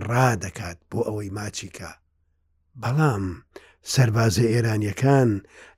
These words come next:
لەو ئەحساسەی نوهاد تێناگەن، بۆیە بە چی چەکێک پێیانە تەقەی لێ دەکەن و هەموو لەشی کون کون دەکەن و لە جیاتی ناوی حوسەین بۆنی خوێن دەگاتە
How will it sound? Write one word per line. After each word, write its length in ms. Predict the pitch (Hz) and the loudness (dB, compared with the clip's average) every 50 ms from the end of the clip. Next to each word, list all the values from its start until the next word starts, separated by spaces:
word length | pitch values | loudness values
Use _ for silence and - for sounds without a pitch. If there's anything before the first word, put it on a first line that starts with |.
| - 123 127 | -2 4 6
لەو 140 | 147 160 185 165 | 6 6 6 4
ئەحساسەی 640 | 135 117 - - - 127 107 101 - - 123 117 110 117 | 2 0 0 0 0 0 0 0 0 0 0 2 2 2
نوهاد 280 | 113 110 127 143 143 - - | 4 4 4 4 2 2 4
تێناگەن، 560 | 160 156 156 170 170 160 147 120 110 92 87 82 - _ _ _ _ _ _ _ _ - 107 | 4 6 6 8 8 6 6 4 0 -4 -4 -8 -12 _ _ _ _ _ _ _ _ -6 0
بۆیە 380 | 123 127 120 120 117 107 104 104 98 - _ _ _ _ _ _ _ - 123 | 2 2 4 4 2 0 -2 -4 -6 -10 _ _ _ _ _ _ _ -8 -4
بە 80 | 117 117 - | -4 -2 -2
چی 140 | - - 214 170 - | 0 2 2 2 2
چەکێک 320 | - 143 - - 139 117 - - | 2 2 4 4 2 2 4 4
پێیانە 520 | 131 131 123 120 120 113 110 107 107 107 104 113 - _ _ _ _ _ _ _ _ _ _ _ _ _ - | 4 4 4 4 2 0 -2 -4 -4 -4 -6 -10 -12 _ _ _ _ _ _ _ _ _ _ _ _ _ -6
تەقەی 340 | - - - - 151 156 135 120 | -4 -4 2 6 8 8 8 8
لێ 100 | 110 92 92 | 4 -2 -4
دەکەن 280 | 92 - - 101 92 90 87 | -6 -8 -8 -6 -6 -6 -8
و 40 | 85 80 - _ _ _ _ _ _ _ _ _ _ _ _ _ - - | -8 -10 -14 _ _ _ _ _ _ _ _ _ _ _ _ _ -10 -6
هەموو 320 | 123 117 110 113 123 120 107 | -4 -2 0 0 0 0 0
لەشی 320 | 107 98 - - 107 101 92 95 - _ - | 0 -2 -2 -2 -2 -4 -4 -6 -8 _ -6
کون 160 | - - 120 110 - | -2 0 0 0 -2
کون 160 | - 117 107 92 92 | -4 -4 -4 -4 -6
دەکەن 260 | - - - 98 95 95 | -8 -8 -6 -4 -4 -4
و 40 | 92 - _ _ _ _ _ _ _ _ _ _ _ _ - - 107 | -4 -6 _ _ _ _ _ _ _ _ _ _ _ _ -4 0 4
لە 80 | 113 117 98 | 4 4 4
جیاتی 400 | 95 104 107 98 95 - - 104 98 95 | 4 2 2 2 0 -2 -4 -4 -2 -2
ناوی 280 | 90 98 90 92 92 87 | -2 -2 -4 -4 -4 -6
حوسەین 500 | - - - - - 170 170 160 165 151 - - _ _ _ _ _ _ _ - - 107 | -6 -8 -8 -6 -6 -4 -4 -4 -6 -8 -10 -14 _ _ _ _ _ _ _ -6 0 2
بۆنی 340 | 117 113 98 92 80 - - | 4 4 4 2 2 2 4
خوێن 340 | - 127 123 110 98 90 78 76 - _ _ _ _ _ _ _ _ - 98 | 6 6 6 4 2 0 -4 -6 -10 _ _ _ _ _ _ _ _ -4 -2
دەگاتە 420 | 110 - - 104 98 - - 101 | -2 0 0 0 -2 -2 -4 -6